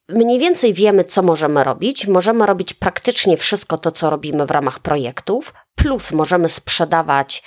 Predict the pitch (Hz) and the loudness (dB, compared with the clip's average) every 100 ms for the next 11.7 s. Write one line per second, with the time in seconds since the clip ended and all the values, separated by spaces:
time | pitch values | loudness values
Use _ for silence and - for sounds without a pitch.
0 | - _ _ 190 165 180 165 135 135 - | -20 _ _ -4 0 0 0 -2 -8 -14
1 | _ _ - 196 - - - 180 131 - | _ _ -4 -4 -4 -2 0 2 0 -4
2 | - _ _ _ _ _ - - - 123 | -16 _ _ _ _ _ -8 -4 -2 0
3 | 117 170 370 - _ _ _ _ _ - | 0 -2 -4 -12 _ _ _ _ _ -2
4 | 180 220 262 - 226 240 262 254 151 147 | 0 2 0 0 2 2 2 2 0 -4
5 | - 151 165 - - 156 156 147 151 143 | -6 -4 -4 -6 -2 -2 -2 0 2 2
6 | 143 - 156 160 151 143 - 143 143 - | 0 -4 -6 -6 -6 -8 -10 -10 -10 -8
7 | 156 131 143 127 175 214 220 240 - - | -6 -4 -4 0 2 2 0 0 -4 0
8 | 208 - 147 - 95 _ - - - 202 | 0 0 -6 -8 -12 _ -4 -2 0 0
9 | 180 190 185 175 175 180 190 - 180 160 | 2 2 4 2 2 0 -2 0 0 0
10 | 160 170 165 165 170 160 - - 202 - | -4 -2 -2 2 2 2 0 0 -2 2
11 | 170 165 165 151 147 147 - | 2 4 4 4 4 0 -6